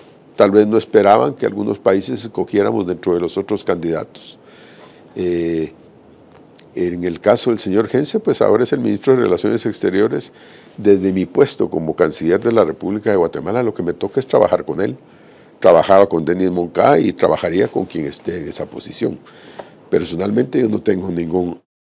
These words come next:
problema, digamos, hacia él o hacia otras personas. Pero regresándolo al momento ese,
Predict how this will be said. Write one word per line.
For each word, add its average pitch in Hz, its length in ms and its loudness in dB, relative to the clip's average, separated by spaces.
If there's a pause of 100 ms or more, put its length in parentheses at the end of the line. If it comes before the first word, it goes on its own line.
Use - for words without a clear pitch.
problema, 92 500 2
digamos, 82 500 -4 (300)
hacia - 380 -4
él 92 120 -4 (460)
o 78 80 -10
hacia - 240 -8
otras 82 260 -2
personas. - 600 -14 (500)
Pero 87 220 4
regresándolo 90 800 2
al 82 160 2
momento 110 580 0
ese, 139 340 -4